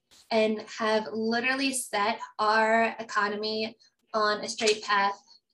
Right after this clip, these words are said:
to a burning end.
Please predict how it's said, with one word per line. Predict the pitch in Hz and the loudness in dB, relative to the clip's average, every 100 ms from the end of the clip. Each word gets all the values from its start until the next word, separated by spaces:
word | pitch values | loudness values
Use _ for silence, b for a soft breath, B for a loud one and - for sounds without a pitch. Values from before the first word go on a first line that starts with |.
| - | -6
to | - 214 202 196 196 196 196 - - - _ - | 0 2 2 0 -6 -4 -4 -6 -18 -20 _ -4
a | 220 | -2
burning | 196 185 185 190 | 0 -2 -4 -6
end. | 185 185 - 233 | -6 -6 -6 -8